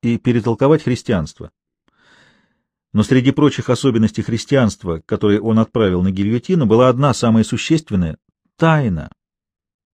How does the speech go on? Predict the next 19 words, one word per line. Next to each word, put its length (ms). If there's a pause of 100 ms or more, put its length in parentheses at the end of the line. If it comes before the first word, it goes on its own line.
(440)
Христианство 640
разлагается, 600
потому 280
что 160
силится 440
сохранить 440
лжетайну, 800 (720)
социализм 920
не 180
избежит 360
разложения, 540
потому 300
что 280
силится 560
искоренить 760
тайну 340
истинную. 600 (2000)
Пятьдесят 380
второе. 440